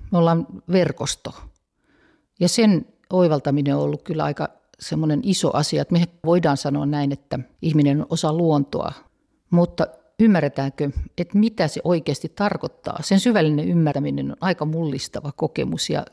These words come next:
tässä matkalla näitä metsäasioita käsitellessä, niin mä oon ainakin sillä tavalla mullistunut, että mä oon ymmärtänyt sen. Me ollaan osa luontoa, samalla lailla kuin mikä tahansa öttiäinen, ja,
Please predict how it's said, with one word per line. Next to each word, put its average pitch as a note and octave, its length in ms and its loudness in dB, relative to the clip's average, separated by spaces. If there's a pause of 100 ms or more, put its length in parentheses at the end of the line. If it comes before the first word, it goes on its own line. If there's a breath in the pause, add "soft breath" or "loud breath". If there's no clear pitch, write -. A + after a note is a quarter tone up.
(300)
tässä E3 260 0
matkalla D#3+ 520 -2
näitä E3 140 0
metsäasioita D3+ 640 0
käsitellessä, D#3+ 680 -4
niin E3 380 -4
mä F#3 80 2
oon F3+ 80 4
ainakin D#3+ 260 0
sillä D3+ 200 -2
tavalla D#3 220 -6
mullistunut, E3 680 -4 (440)
että E3 160 -4
mä E3 40 2
oon D#3+ 140 -2
ymmärtänyt C#3+ 580 0
sen. - 240 -12 (300)
Me E3+ 80 0
ollaan C#3+ 240 -2
osa C#3+ 200 -4
luontoa, C#3+ 520 -8 (640)
samalla D3 320 -2
lailla D3 180 -6
kuin D#3+ 80 -2
mikä D3+ 200 -2
tahansa C#3+ 380 -4 (260)
öttiäinen, D3 640 -4
ja, D#3 120 -10